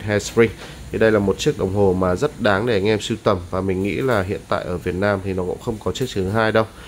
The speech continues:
Nếu như anh em có nhu cầu về chiếc đồng hồ này thì anh em có thể liên hệ bên mình để mua và thử trên tay sản phẩm. À, anh em nếu cần, à, thì mình có thể gửi cái ảnh, à, cho anh em, à, đó là cái ảnh macro mà bên mình chụp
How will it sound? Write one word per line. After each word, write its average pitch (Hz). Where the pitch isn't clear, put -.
Nếu 101
như 107
anh 120
em 120
có 107
nhu 113
cầu 113
về 90
chiếc 131
đồng 95
hồ 92
này 92
thì 98
anh 104
em 107
có -
thể 107
liên 90
hệ 104
bên 101
mình 107
để 85
mua 110
và 98
thử 92
trên 104
tay 110
sản 98
phẩm. 101
À, 113
anh 151
em 151
nếu 135
cần, 123
à, 110
thì 113
mình 110
có 113
thể 139
gửi 101
cái 104
ảnh, 98
à, 90
cho 123
anh 123
em, 123
à, 120
đó 107
là 123
cái -
ảnh 98
macro 127
mà 113
bên 120
mình 104
chụp 101